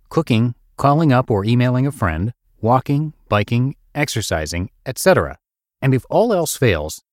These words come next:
take a look at my net worth. Yeah, I'm serious. It leads me to consider that any money spent unnecessarily interferes with the growth of our stash of peace of mind. Talk about a great reason for a buzzkill.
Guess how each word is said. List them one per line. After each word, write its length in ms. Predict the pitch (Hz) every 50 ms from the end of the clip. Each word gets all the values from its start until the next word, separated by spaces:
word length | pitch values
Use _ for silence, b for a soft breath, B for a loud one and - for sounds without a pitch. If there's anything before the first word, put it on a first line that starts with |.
| _ -
take 180 | - 196 220 196
a 40 |
look 160 | 143 135 127 -
at 80 | 113
my 140 | 101 98 95
net 200 | 92 101 101 98
worth. 360 | 95 92 85 71 - - - _ _ _ _ _ _ -
Yeah, 200 | - 139 92 85
I'm 160 | 95 123 139
serious. 560 | - - 147 165 160 95 71 - - - - _ _ _ _ _ -
It 100 | 139 139
leads 240 | 151 185 202 -
me 100 | 214 214 196
to 100 | - 196
consider 420 | 190 170 - - 107 101 98 101
that 160 | 95 95 98 - -
any 260 | 127 143 160 180 175
money 340 | 143 120 117 117 123 123 117
spent 360 | - - - 113 107 107 113
unnecessarily 960 | 117 107 107 104 98 - 98 87 - - 127 135 131 110 85 78 76 82 92
interferes 600 | - 143 135 170 160 - - 127 120 120 117 -
with 140 | 107 104 -
the 100 | - 90
growth 380 | 82 90 98 110 135 131 -
of 80 | 110 87
our 160 | 87 80 82
stash 480 | - - - - 107 110 113 123 120 -
of 160 | - 117 -
peace 220 | - 113 107 -
of 80 | 113 95
mind. 360 | 101 95 87 78 67 - - _ _ _ _ _ _ _
Talk 180 | - 202 214 -
about 200 | 165 131 110 92
a 40 | 87
great 260 | 82 110 127 123 107
reason 280 | 104 120 120 101 110 92
for 160 | - 95 85
a 60 | 78
buzzkill. 520 | 73 120 165 190 - - - 90 76 73